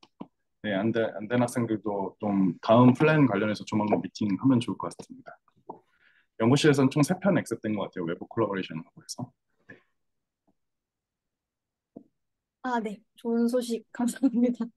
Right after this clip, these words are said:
Speaker 1: 네.
Speaker 2: 네, 그래서 다시 진행을 해보자면은 이제 에스디에프라는 게 이 삼 차원에서 이제 서페이스는 제로 레벨 셋으로 하고 뭐 안쪽은 음,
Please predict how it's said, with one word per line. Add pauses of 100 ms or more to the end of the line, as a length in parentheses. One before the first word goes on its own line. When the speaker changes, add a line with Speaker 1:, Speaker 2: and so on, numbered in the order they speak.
(600)
Speaker 1:
네. (1900)
Speaker 2:
네,
그래서 (160)
다시
진행을
해보자면은 (320)
이제
에스디에프라는
게
이
삼
차원에서
이제
서페이스는
제로
레벨
셋으로
하고 (240)
뭐 (280)
안쪽은
음,